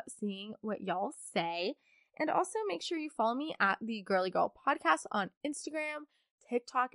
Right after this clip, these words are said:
and Pinterest if you wanna keep up with me more throughout the week. I post pretty cute graphics, um, fun little, like, TikTok videos,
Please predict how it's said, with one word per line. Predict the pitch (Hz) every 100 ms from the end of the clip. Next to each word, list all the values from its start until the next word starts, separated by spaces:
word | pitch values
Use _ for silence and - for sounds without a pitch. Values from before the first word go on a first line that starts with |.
| -
and | 190 -
Pinterest | - 277 311 294 - -
if | 220
you | 214
wanna | 202
keep | - 269 -
up | 214 214
with | 220 -
me | 240 240 - _ _
more | 214 208 240 262
throughout | 277 208 180
the | 180
week. | 180 262 269 - _ _ _
I | 175 202
post | - 214 202 202 -
pretty | - 220
cute | - 233 -
graphics, | - 185 180 196 240 247 240 - -
um, | 202 202 185 180 175 170 _ _
fun | 190 180 185 202 - -
little, | 202 185
like, | 175 131 -
TikTok | - 165 214 208 214
videos, | 185 180 175 180 196 196 214